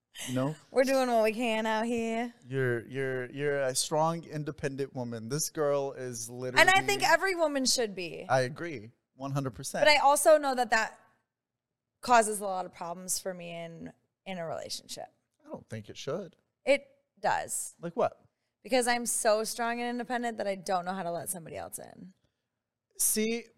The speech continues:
Speaker 1: <sighs> can I, can I say something?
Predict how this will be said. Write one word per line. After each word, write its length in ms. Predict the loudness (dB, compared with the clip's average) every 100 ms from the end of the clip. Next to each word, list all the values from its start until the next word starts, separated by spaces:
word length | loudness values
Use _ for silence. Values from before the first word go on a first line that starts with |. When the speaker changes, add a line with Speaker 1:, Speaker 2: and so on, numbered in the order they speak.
| _ _ _ -12
Speaker 1:
<sighs> 1200 | -12 -12 -18 -20 _ _ _ _ _ _ _ -6
can 160 | -2
I, 380 | 0 -2 -4 -10 -18 -8
can 100 | -6
I 60 |
say 180 | -2 -4
something? 380 | -4 -10 -12